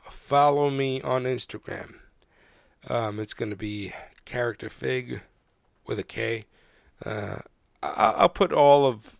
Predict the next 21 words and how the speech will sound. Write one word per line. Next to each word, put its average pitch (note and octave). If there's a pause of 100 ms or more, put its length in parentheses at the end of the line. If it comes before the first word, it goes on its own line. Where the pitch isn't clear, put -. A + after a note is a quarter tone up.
my A#2+
social B2
media A#2
and A2
all G#2+
that G#2
stuff -
to A#2
link G#2+
up A2
to -
me, A2 (600)
um, A#2
in G#2+
the G#2
description G#2+
to -
this - (120)
podcast. - (120)
But, - (1400)
uh, G#2+